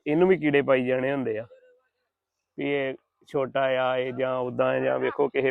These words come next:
ਬੈਗ 'ਚ ਵੀ ਨਾ ਕੋਈ ਹਰਿਆ ਆ ਤੇ ਵਧੀਆ ਆਲੂ ਆ। ਤੇ ਪਰ ਫਿਰ ਵੀ ਚਲੋ ਸਮਾਂ ਮਾੜਾ ਆ, ਜੋ ਸਮਾਂ ਮਾੜਾ ਹੋਵੇ ਤੇ ਕੀ ਕਹਿੰਦੇ ਹੁੰਦੇ ਆ ਵੀ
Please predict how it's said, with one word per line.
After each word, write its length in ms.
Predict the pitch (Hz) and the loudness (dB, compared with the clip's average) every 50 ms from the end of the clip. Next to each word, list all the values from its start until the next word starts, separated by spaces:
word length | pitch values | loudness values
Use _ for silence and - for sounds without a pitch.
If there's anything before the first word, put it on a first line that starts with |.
| 135 131 | 2 2
ਬੈਗ 220 | 131 127 127 127 | 2 2 2 0
'ਚ 140 | 117 - 139 | -4 -6 -6
ਵੀ 160 | 139 139 139 | -2 -2 -2
ਨਾ 200 | 131 135 135 135 123 | -2 -2 -6 -6 -4
ਕੋਈ 160 | 127 139 131 | -2 -4 -2
ਹਰਿਆ 540 | 135 135 123 117 - 120 123 131 135 135 135 | -2 -2 -2 -2 -4 -4 -4 0 0 0 0
ਆ 40 | 135 | -2
ਤੇ 160 | 127 139 135 135 127 123 _ _ _ _ _ _ _ _ - | -2 -2 -4 -4 -4 -8 _ _ _ _ _ _ _ _ -12
ਵਧੀਆ 400 | 139 127 127 123 127 135 147 143 139 131 123 | -8 -2 -2 0 2 4 4 4 4 4 2
ਆਲੂ 280 | 123 120 127 143 165 | -2 -4 -2 0 0
ਆ। 80 | 180 190 _ - - - - _ _ _ _ _ _ _ _ _ _ _ _ _ _ _ _ _ - | 0 -2 _ -16 -20 -20 -20 _ _ _ _ _ _ _ _ _ _ _ _ _ _ _ _ _ -8
ਤੇ 100 | 156 156 | -6 -6
ਪਰ 320 | 147 151 185 170 147 147 143 120 - _ _ _ - | -6 -4 -4 -4 -2 -2 -4 -6 -10 _ _ _ -6
ਫਿਰ 180 | 147 160 160 | -4 -4 -2
ਵੀ 100 | 160 165 151 | -2 -2 -2
ਚਲੋ 220 | 156 151 156 156 143 | -2 -2 -2 -2 -2
ਸਮਾਂ 300 | 143 139 143 151 156 160 | -2 -2 0 2 2 2
ਮਾੜਾ 400 | 156 156 151 143 143 143 147 156 | 0 0 -2 -2 -2 0 0 0
ਆ, 140 | 160 160 | 0 0
ਜੋ 140 | 156 156 156 | -2 -2 -4
ਸਮਾਂ 280 | - 139 139 147 156 160 | -2 -2 -2 0 0 0
ਮਾੜਾ 300 | 160 160 156 156 170 170 160 | 0 0 0 2 2 0 0
ਹੋਵੇ 180 | 143 151 151 | -2 -4 -6
ਤੇ 220 | 139 151 156 151 131 | -6 -6 -6 -6 -6
ਕੀ 200 | 123 143 143 143 | -8 -10 -6 -6
ਕਹਿੰਦੇ 220 | 143 143 147 151 | -6 -6 -6 -8
ਹੁੰਦੇ 200 | 147 135 131 135 | -8 -6 -4 -4
ਆ 60 | 139 139 | -4 -4
ਵੀ 160 | 156 170 | -4 -8